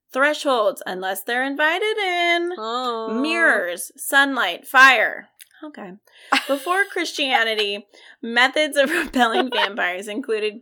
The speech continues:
Speaker 1: garlic, hawthorn branches, rowan trees. Um, later, these were used to make crosses, scattering of seeds, fire, decapitation with the gravedigger's spade,
Speaker 2: Ooh.
Speaker 1: salt.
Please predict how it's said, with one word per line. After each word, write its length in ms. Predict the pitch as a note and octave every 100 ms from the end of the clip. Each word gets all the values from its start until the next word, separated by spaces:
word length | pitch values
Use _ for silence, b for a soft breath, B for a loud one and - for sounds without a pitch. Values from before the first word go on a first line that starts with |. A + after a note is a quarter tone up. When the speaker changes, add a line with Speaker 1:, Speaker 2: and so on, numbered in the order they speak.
| -
Speaker 1:
garlic, 500 | A#3 A#3 A3 G3 D#3 - -
hawthorn 480 | A#3+ C4 C4 G#3
branches, 580 | F3+ F3 D#3 - F#3 G3+
rowan 440 | G3+ A#3 C4+ D4+ A#3
trees. 500 | F#3 D3 C3+ - - b b b -
Um, 580 | F#3+ G3 G3 G3 G3
later, 320 | G3+ G#3 G#3+ G#3
these 220 | G3 G3
were 80 | F#3
used 320 | F#3 F#3 -
to 60 | G3
make 200 | D3 -
crosses, 680 | B3+ A#3+ B3 B3 A#3+ A#3 -
scattering 480 | A#3+ B3 C4 C4
of 100 | A#3+
seeds, 760 | B3+ - - B3 B3+ B3 B3 B3 -
fire, 440 | A3 A3 A3 A3+
decapitation 760 | A3 A3 G#3+ F#3+ - F#3 F#3 F3+
with 160 | F3+ F3
the 80 |
gravedigger's 760 | E3+ F3+ F3+ F3+ F3+ F3 E3+ -
spade, 600 | - A3 A3 A3 A3 A3+ A3+
Speaker 2:
Ooh. 420 | G4+ C#5 B3+ G#3+
Speaker 1:
salt. 480 | B3+ B3+ F4+ -